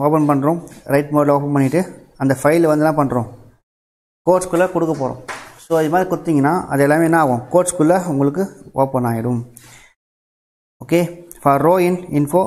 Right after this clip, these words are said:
writer, writer dot writer row of row, writer dot writer row of rows. ஓகே, எஃப்ங்கிறது கிளாஸ் ஆப்ஜெக்ட் இங்க வந்து ஃபார்ம் பண்ணிருக்காங்க. எங்கன்னா அந்த open of C S C, இந்த path name கொடுத்துருப்பாங்க இல்லையா, அங்க எஃப்ங்கிறது ஓப்பன் ஆகும். அவ்வளவுதான்.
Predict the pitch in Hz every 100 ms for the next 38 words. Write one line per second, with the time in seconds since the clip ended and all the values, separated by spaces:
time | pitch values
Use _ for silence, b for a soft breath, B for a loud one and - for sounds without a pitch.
0 | - 139 160 175 175 - - 139 175 175
1 | 180 165 170 - 143 156 147 151 170 -
2 | 127 123 - - _ 135 147 147 156 175
3 | - 135 135 139 151 196 - 123 120 -
4 | - - - - - 190 190 B B B
5 | _ _ 147 147 185 160 170 175 156 156
6 | 135 175 175 127 139 139 139 156 - 151
7 | 147 147 131 123 117 - 123 135 147 143
8 | - B B B B - 143 147 175 180
9 | 170 175 - - - - 180 180 185 202
10 | 202 - _ _ - 131 127 131 160 165
11 | 156 165 147 147 143 165 143 160 151 135
12 | 147 143 139 123 117 113 120 - _ _
13 | _ _ _ _ - 120 120 113